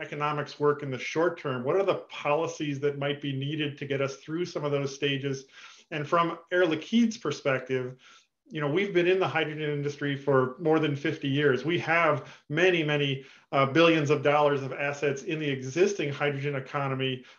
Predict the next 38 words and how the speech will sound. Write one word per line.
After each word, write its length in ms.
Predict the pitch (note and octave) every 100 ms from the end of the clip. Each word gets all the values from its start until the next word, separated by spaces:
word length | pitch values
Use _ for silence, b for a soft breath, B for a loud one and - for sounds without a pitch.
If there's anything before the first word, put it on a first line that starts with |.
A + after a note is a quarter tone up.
| -
um, 160 | C3+ C3+
aimed 280 | D#3 D#3+ D3+
toward 200 | D3+ C#3+
industrial 520 | C3 D3 D3 C#3+ C3
sectors, 440 | D3 C3+ C3+ B2+
for 140 | - B2+
example. 400 | B2 B2+ A#2+ A#2+
How 220 | F#3 G3+
do 40 |
we 140 | F#3 D#3+
transition 800 | - D#3+ D3 D#3 D3+ D3 C3+ B2
those 300 | D3+ F3 D3+
assets? 500 | B2 A#2+ B2 A2+ -
How 160 | F3
do 60 | F#3+
we 120 | D3
build 380 | A#2+ D3+ F#3+ G#3
on 160 | E3
those 240 | C#3+ C3 C3+
assets, 640 | C3 C3 C#3+ C3 B2+ - B B -
build 220 | E3 F#3
on 140 | F3+
and 160 | D3 D3
leverage 480 | D3+ F3 D3+ C#3 C3+
the, 260 | C#3 C3+ C3+ B -
the 160 | C#3
experience 480 | C3+ - D#3+ D#3+ C#3
that 120 | D3+
we 100 | C3+
have 500 | B2+ D#3+ D#3 C#3+ C3+ - B -
in 80 | D3
a 40 |
way 160 | D3+ D#3
that 160 | D3+
results 500 | C#3 B2+ D3 F3 E3+
in 80 | C#3+
the 80 | C3+
vision, 540 | C3 C#3+ C#3 C3 B2+